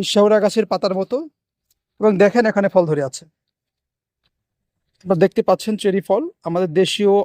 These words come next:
অর্বরের মতো দেখতে, এবং এটা এখন সবুজ। এটা যখন পরিপূর্ণভাবে পেকে যাবে তখন এটা একদম লাল হয়ে যাবে। আর এই ফলটির স্বাদ হচ্ছে টক মিষ্টি, খুব টেস্টি একটি ফল, টক মিষ্টি স্বাদের। এবং এটা বাসার ছাদে টবের মধ্যে যে পরিমাণ ফল দেয়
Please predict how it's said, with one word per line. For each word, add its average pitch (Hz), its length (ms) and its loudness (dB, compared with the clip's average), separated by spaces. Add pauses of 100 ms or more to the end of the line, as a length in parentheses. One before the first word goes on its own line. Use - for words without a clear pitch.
(140)
অর্বরের 202 460 2
মতো 190 160 -6 (100)
দেখতে, 196 260 -6 (200)
এবং 170 140 -2 (120)
এটা 185 160 -2 (140)
এখন 185 160 -6 (120)
সবুজ। 208 320 -2 (760)
এটা 185 140 2 (100)
যখন 220 180 2 (120)
পরিপূর্ণভাবে 226 1040 0
পেকে 233 280 0
যাবে 214 220 4
তখন 208 200 -2
এটা 190 200 -2
একদম 202 220 -2 (100)
লাল 190 180 4
হয়ে 185 180 -2
যাবে। 247 140 -4 (140)
আর 175 80 2 (100)
এই 185 100 -4
ফলটির 190 340 -2
স্বাদ 208 220 2
হচ্ছে 233 240 0 (520)
টক 233 240 4
মিষ্টি, 196 340 -4
খুব 208 100 0 (160)
টেস্টি 226 320 2
একটি 202 180 -8
ফল, 185 140 2 (140)
টক 190 180 -2
মিষ্টি 185 240 -8
স্বাদের। 208 220 -2 (920)
এবং 208 120 4 (120)
এটা 233 200 4 (480)
বাসার 190 240 -6 (100)
ছাদে 208 320 -4
টবের 214 260 0
মধ্যে 226 240 -4
যে 226 140 4
পরিমাণ 214 240 0 (100)
ফল 196 220 0
দেয় 214 120 -2